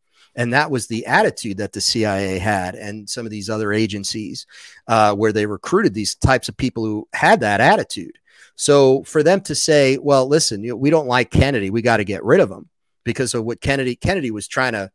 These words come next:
change all that. And they were, Kennedy probably didn't think that they would have the gall to do it, uh, which is why he was in an open car that day with no roof.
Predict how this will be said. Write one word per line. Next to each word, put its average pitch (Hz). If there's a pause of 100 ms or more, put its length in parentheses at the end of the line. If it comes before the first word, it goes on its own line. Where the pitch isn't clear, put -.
(320)
change 170
all 98
that. 90 (600)
And 113
they 151
were, 147 (580)
Kennedy 151
probably 151
didn't 131
think 135
that 107
they 113
would 107
have 117
the 107
gall 107
to 98
do 98
it, 131 (800)
uh, 95 (320)
which 104
is 95
why 110
he 113
was 107
in 104
an 98
open 107
car 107
that 120
day 127
with 98
no 104
roof. 117